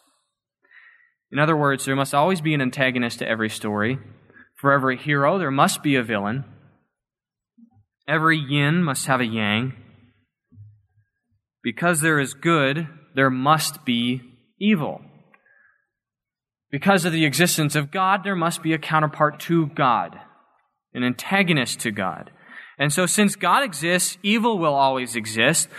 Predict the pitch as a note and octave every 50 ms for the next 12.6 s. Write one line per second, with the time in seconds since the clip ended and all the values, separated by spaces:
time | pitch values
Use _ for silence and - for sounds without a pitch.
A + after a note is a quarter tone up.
0 | - - - F3 F3 - G3 G3 F3+ D#3+ - - - G#3 A#3 B3 F3+ E3+ E3 E3+
1 | G#3 - E3+ E3+ D#3 D3 D#3+ F3 G3 E3 E3 E3 - - A3+ A#3+ A#3+ G#3+ G3 -
2 | - C#3 C#3 C#3+ - F3 F3+ F3+ F3 D#3+ G#3 G#3+ A#3 B3 A3+ F3+ C3+ B2+ - -
3 | - - - - D#3+ E3 E3+ F3+ G#3+ C#4 D4 A3 G#3+ A#3+ B3+ - - - - -
4 | - - - C#3 F3 F#3 A3 B3 B3+ G#3+ F#3 G#3+ G#3 G#3 - E3+ D3+ D3+ D3 C#3+
5 | C#3+ C#3+ C#3 - - - - - C#3 D3 E3 F#3 G3+ F#3 - - - - D3+ C3+
6 | B2+ C#3 C3+ C3 C3 E3+ G#3 G3 B2 G#2 - - - - - - _ _ _ _
7 | _ _ _ _ _ _ _ _ _ _ _ _ _ _ _ A#3 _ _ _ _
8 | _ _ _ _ _ _ _ _ _ _ _ _ - - D#4 - - - - -
9 | G#3+ - - - A3 G3 - - - - _ _ _ _ - - _ _ _ _
10 | _ _ _ - B2 A#2+ A#2 - B2+ A#2+ A#2 C3 C3 C3+ C#3+ D#3 D#3+ E3 D#3 D#3
11 | D3 - - - - - _ _ _ _ _ _ _ - A#2+ B2 - D#3 D3+ -
12 | - D#3+ D3 C#3+ C3+ C3 B2 A#2+ A#2+ A#2+ B2